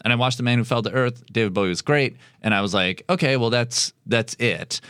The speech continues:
And so I was, like, a little skeptical going in, and I was like, "Okay, nineteen eighties horror movie, David Bowie.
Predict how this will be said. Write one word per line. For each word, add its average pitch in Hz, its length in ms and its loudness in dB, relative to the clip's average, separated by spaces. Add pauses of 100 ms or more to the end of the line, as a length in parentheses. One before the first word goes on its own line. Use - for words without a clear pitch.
(340)
And 107 200 2
so 120 200 4
I 113 80 2
was, 113 100 0
like, 120 140 0
a 107 40 0
little 117 160 2
skeptical 113 520 0
going 104 300 2
in, 107 180 2
and 104 80 2
I 92 80 2
was 92 180 -2
like, 90 240 0
"Okay, 147 240 2
nineteen 107 560 0
eighties 104 540 2 (240)
horror 104 400 2
movie, 95 640 2 (260)
David 107 320 2
Bowie. 95 540 2